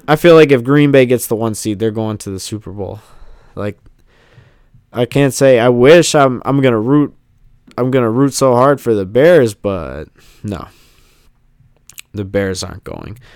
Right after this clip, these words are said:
The Steelers, what did I tell you? I thought the Steelers were gonna cover that spread against the Bengals. They ended up losing by ten points. Listen, this is the last thing I wanna say about this past week, because this is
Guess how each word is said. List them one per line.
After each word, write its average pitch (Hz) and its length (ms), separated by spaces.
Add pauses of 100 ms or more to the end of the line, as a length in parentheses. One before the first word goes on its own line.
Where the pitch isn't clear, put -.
(260)
The 131 60
Steelers, 170 540
what 139 180
did 160 100
I 160 140
tell 151 280
you? 110 240
I 143 160
thought 190 240
the 170 80
Steelers 165 460
were 151 100
gonna 135 160
cover 143 320
that 131 160
spread 135 320
against 127 300
the 120 80
Bengals. 127 420
They 143 80
ended 160 240
up 131 100
losing 131 440
by 113 160
ten 120 260
points. 117 480 (460)
Listen, 110 420 (1700)
this 160 220
is 165 120
the 143 100
last 131 340
thing 135 220
I 127 40
wanna 120 240
say 117 260
about 110 340
this 113 180
past 110 460
week, 110 320 (640)
because 110 300
this 156 240
is 127 300